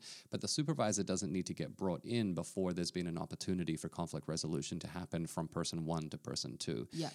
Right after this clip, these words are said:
Speaker 1: And we so
Speaker 2: exactly.
Speaker 1: often avoid that and we just go straight to a third person. We see our little kids do it,
Speaker 2: <laughs>
Speaker 1: right?
Speaker 2: Yeah,
Speaker 1: On a daily
Speaker 2: yeah.
Speaker 1: basis. One of them will hit the other person, and then the one that just got hit will come to us and say, "This one, this person just hit me." And what we tell them is,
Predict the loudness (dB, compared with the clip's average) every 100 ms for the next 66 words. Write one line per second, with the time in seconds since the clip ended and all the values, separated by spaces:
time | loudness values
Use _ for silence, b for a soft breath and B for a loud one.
0 | B 0 4 6 8 8 6 4 0 0
1 | -2 2 6 6 4 2 2 2 0 0
2 | 0 0 -2 -2 -2 0 2 2 0 2
3 | 2 2 -2 -2 -2 -2 -2 -2 0 0
4 | -2 B B B 6 8 8 6 6 6
5 | 4 2 2 4 4 0 -2 -2 -2 4
6 | 6 6 6 4 8 8 6 8 10 12
7 | 12 10 8 6 4 0 0 2 4 2
8 | 0 2 4 4 2 4 2 6 4 4
9 | 2 4 4 4 2 2 2 2 2 2
10 | 2 2 0 0 0 2 0 0 -2 -2
11 | 0 0 0 0 0 2 2 2 2 2
12 | 2 4 4 6 2 2 2 2 2 4
13 | 4 4 B B B B 2 4 4 4
14 | 4 4 4 4 2 2